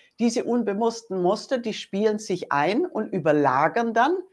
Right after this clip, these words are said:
als Schwingungsmuster, ein Gedanke ist ja ein Schwingungsmuster, unsere tatsächliche Wahrnehmung. Und wenn jemand ein sogenanntes analytisches Overlay hat, also so eine Geschichte, so wie du gerade, äh, erwähnt hast,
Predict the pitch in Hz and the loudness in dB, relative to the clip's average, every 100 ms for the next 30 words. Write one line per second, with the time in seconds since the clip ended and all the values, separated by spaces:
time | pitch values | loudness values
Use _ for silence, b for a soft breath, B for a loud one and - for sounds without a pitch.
0 | b b b - 170 - - 160 202 220 | b b b 0 0 0 -4 -2 0 0
1 | 262 - 226 311 - 349 202 175 151 160 | -2 -2 0 0 -2 -2 -2 0 2 2
2 | 175 160 165 151 143 - 143 170 185 185 | 0 -2 0 0 -2 -4 -2 0 -2 -6
3 | 208 233 233 - 254 269 b b b b | -6 -6 -4 -4 -4 -4 b b b b
4 | - 208 - 202 208 - - 160 - 143 | 0 0 2 0 0 -4 -6 -6 -2 -4
5 | 143 156 165 139 139 156 165 151 143 113 | -4 -6 -4 0 2 4 4 4 2 -2
6 | 107 _ _ _ _ _ _ _ - _ | -8 _ _ _ _ _ _ _ -20 _
7 | _ _ - B B B B _ 190 196 | _ _ -20 B B B B _ 8 8
8 | 190 - - - _ _ _ _ _ 165 | 4 -8 -16 -20 _ _ _ _ _ 2
9 | 196 190 - 170 196 196 180 185 - - | 2 0 -6 0 2 4 4 2 -6 -8
10 | - 185 180 165 233 233 190 180 175 185 | -2 -2 0 2 4 4 4 4 2 0
11 | - - 185 190 190 175 170 156 185 220 | 0 0 2 2 0 -4 -6 -2 0 2
12 | 214 220 240 254 311 - - _ _ _ | 2 0 0 -2 -6 -10 -20 _ _ _
13 | _ 131 156 170 165 196 196 190 165 185 | _ -2 4 4 4 4 6 4 2 0
14 | 175 175 185 - 403 - 196 180 185 175 | 0 0 -2 0 0 0 -6 -2 0 0
15 | 170 208 214 165 160 170 - 170 160 156 | 0 -4 -4 2 4 2 0 -2 0 -2
16 | 165 151 165 220 233 214 208 - | -2 2 2 2 -2 -2 -2 -6